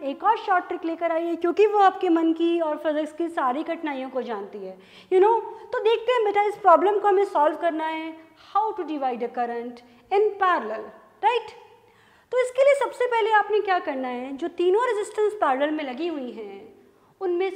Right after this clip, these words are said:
सबसे बड़ी resistance को ढूंढ लीजिएगा। कौन सी है? एट ओम। जितनी बड़ी resistance उतना current कम, जितनी छोटी resistance current उतना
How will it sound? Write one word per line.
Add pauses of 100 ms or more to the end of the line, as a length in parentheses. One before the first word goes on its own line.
सबसे
बड़ी
resistance
को
ढूंढ
लीजिएगा। (360)
कौन
सी
है? (220)
एट
ओम। (500)
जितनी
बड़ी
resistance
उतना
current (300)
कम, (320)
जितनी
छोटी
resistance
current
उतना